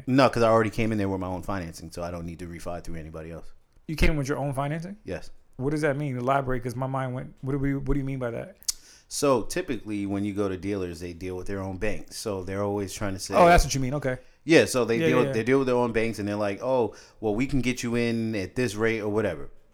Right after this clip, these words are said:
Speaker 1: But
Speaker 2: How you did that with such a low credit score?
Speaker 1: I don't have a low credit score.
Speaker 2: Oh.
Speaker 1: So, anyway, uh, when you come in,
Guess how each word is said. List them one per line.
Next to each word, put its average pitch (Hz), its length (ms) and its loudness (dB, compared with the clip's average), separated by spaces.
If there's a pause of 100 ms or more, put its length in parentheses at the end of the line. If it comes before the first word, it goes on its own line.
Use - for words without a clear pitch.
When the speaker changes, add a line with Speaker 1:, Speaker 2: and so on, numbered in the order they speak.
(720)
Speaker 1:
But 113 320 6
Speaker 2:
How 160 80 4
you 190 100 4
did 185 120 -2
that 170 120 6
with 170 80 4
such 165 120 -2
a 175 60 -2
low 160 160 0
credit 160 240 -2
score? 120 340 -8 (580)
Speaker 1:
I 95 60 -10
don't 92 100 -6
have 104 120 -4
a 101 40 -6
low 85 100 -8
credit 80 200 -14
score. 80 220 -16 (340)
Speaker 2:
Oh. 117 240 -8 (320)
Speaker 1:
So, - 240 -10 (460)
anyway, 107 400 0 (380)
uh, 107 300 2
when 107 160 0
you 107 100 -2
come 131 220 2
in, 113 300 0